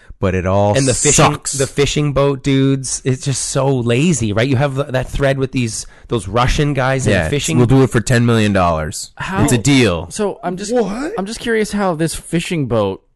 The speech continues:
Speaker 3: it's not even a fishing boat, it's a salvage boat. Uh,
Speaker 2: Yeah.
Speaker 3: how, how does a salvage boat have the, a technology to track where the plasma drill is
Speaker 1: Yeah.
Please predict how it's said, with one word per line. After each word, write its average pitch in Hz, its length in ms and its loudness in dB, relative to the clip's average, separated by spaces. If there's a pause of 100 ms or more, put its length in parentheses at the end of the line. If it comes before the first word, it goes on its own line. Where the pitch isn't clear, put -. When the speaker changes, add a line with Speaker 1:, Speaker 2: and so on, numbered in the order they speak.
(180)
Speaker 3:
it's 147 120 -4
not 208 100 2
even 226 100 -2
a 160 40 -6
fishing 190 260 -6
boat, 107 140 -4
it's 98 100 -12
a 117 40 -12
salvage 135 420 -4
boat. - 180 -8
Uh, - 80 -2
Speaker 2:
Yeah. 151 240 2
Speaker 3:
how, 180 140 2
how 190 160 2
does 202 120 -2
a 190 60 -6
salvage 147 560 0
boat 117 260 0
have 127 200 -4
the, 104 480 -2 (800)
a 120 80 -10
technology 123 640 -4
to 110 160 -16
track 120 460 -4
where 120 220 -2
the 104 100 -6
plasma 117 540 -4
drill 92 340 -8
is 87 500 -10
Speaker 1:
Yeah. 160 280 0